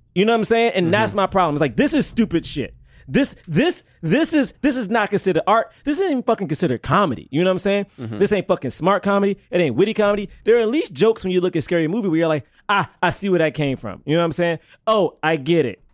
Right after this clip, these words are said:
Speaker 1: You know what I'm saying? I, I, I can't be a fucking eighth grader and still think this shit is, I feel like an eighth grader nowadays knows this is stupid shit. You know what I mean?
Speaker 2: Mm-hmm.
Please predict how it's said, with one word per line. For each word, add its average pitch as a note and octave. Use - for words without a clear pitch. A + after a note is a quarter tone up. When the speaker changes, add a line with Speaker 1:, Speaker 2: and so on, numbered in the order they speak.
Speaker 1:
You D3+
know F#3+
what -
I'm -
saying? G3+
I, E3
I, F4
I C4+
can't C4+
be B3+
a F#3
fucking A3
eighth C#4
grader F#3
and E3
still G3+
think F3+
this E3
shit D#3+
is, D3
I D4
feel D#4+
like B3+
an A3
eighth G#3
grader G3+
nowadays E3+
knows E3+
this C#3
is C3+
stupid A#2+
shit. G2
You F3+
know G#3+
what G#3+
I -
mean? G#3+
Speaker 2:
Mm-hmm. A#2+